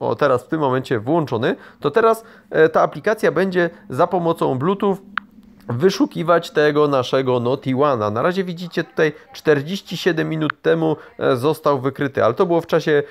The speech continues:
chodzenia po mieście przez obcy smartfon. A teraz mając włączony już tutaj, jak widzicie, Bluetooth, a włączmy jeszcze sobie, e, nawigację, czyli lokalizację G P S, to w tym momencie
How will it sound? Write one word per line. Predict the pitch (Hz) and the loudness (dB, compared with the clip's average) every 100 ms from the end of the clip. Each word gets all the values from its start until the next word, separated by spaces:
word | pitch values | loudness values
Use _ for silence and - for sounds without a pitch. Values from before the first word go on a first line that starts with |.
| - | -12
chodzenia | - 147 139 151 135 | -4 -2 0 0 0
po | 147 | 0
mieście | 139 117 - 107 | 0 -2 -4 -6
przez | 127 - | -8 -4
obcy | 143 - 110 | -4 -4 -10
smartfon. | - 101 - 98 - - - | -4 -6 -4 -10 -12 -14 -6
A | - | -2
teraz | 190 196 147 | 2 2 2
mając | 147 139 120 | 0 0 0
włączony | 131 127 180 131 | -4 -2 0 0
już | 113 | -4
tutaj, | - 127 113 | -6 -2 0
jak | 123 | 0
widzicie, | 131 123 120 117 | -4 -10 -6 -4
Bluetooth, | 110 104 160 | -4 -4 -2
a | 107 117 | 0 0
włączmy | 170 - 143 | 0 -2 -2
jeszcze | 139 143 127 | -4 -4 -6
sobie, | 123 117 - - - | -2 -2 -4 -10 -8
e, | 120 120 110 | -2 0 0
nawigację, | 110 127 127 127 120 113 147 | 0 -2 0 0 0 -2 -2
czyli | 123 107 110 | -4 -6 -2
lokalizację | 113 113 117 110 123 - 104 | -2 0 -2 0 -2 -2 -6
G | 101 131 | -6 -8
P | 131 | -4
S, | 110 98 147 - - _ | -2 0 -2 -8 -20 _
to | 123 | -4
w | - | -2
tym | 262 214 | -4 0
momencie | 135 110 104 170 | 0 0 -2 -2